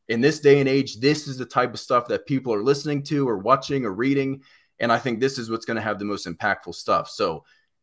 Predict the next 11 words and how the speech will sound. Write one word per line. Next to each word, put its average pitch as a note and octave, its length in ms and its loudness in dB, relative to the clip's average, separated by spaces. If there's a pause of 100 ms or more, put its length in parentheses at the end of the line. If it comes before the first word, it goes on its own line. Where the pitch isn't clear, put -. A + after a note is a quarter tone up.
(120)
Danny, D#3 460 4 (100)
I A2+ 140 4
thank C3 320 0
you B2+ 120 0
for A#2+ 140 -2
being A#2+ 240 0
a G#2 80 -2
part B2 400 0 (100)
of G#2 300 0
the, G#2 200 0
uh, F#2 340 2